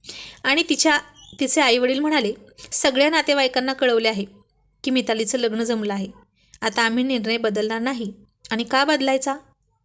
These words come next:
मग अर्जुन म्हणाला, "हे बघा, तिला चांगला नवरा मिळाला यात शंका नाही, यालाही चांगली मुलगी भेटेल वादच नाही, पण त्यांच्या प्रेमाचं काय? ते सुखी राहतील का? त्यांचं जर एकमेकांशी लग्न नाही झालं तर चार आयुष्य बरबाद होतील.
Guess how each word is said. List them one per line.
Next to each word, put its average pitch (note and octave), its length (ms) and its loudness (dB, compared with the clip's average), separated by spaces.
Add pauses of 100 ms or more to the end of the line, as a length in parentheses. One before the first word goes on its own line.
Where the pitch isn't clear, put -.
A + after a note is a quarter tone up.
मग G#3+ 160 -4
अर्जुन G#3+ 300 -2
म्हणाला, A#3 260 -4
"हे A3 120 0
बघा, A3+ 240 0 (520)
तिला D#4 140 4
चांगला B3+ 420 2
नवरा C#4 260 2
मिळाला B3 300 2
यात C4 220 -2
शंका A#3+ 360 -2
नाही, G#3 260 -2 (340)
यालाही G#3+ 360 -2
चांगली C4+ 320 -2
मुलगी B3 300 -4
भेटेल A3+ 360 0
वादच C4+ 360 0
नाही, B3 180 -4 (440)
पण C#4+ 180 4
त्यांच्या C#4 340 0
प्रेमाचं B3 460 0
काय? G3+ 180 -6 (420)
ते C#4 80 2
सुखी A#3+ 320 -2
राहतील C#4 320 -2
का? A3+ 200 -2 (560)
त्यांचं A#3 280 -2
जर B3 120 2
एकमेकांशी A#3 600 -2
लग्न A#3 240 0
नाही A3 240 -2
झालं A3+ 340 -2
तर A#3+ 60 -2
चार A#3+ 300 -2
आयुष्य G#3+ 380 -2
बरबाद A3 360 -4
होतील. G3 280 -6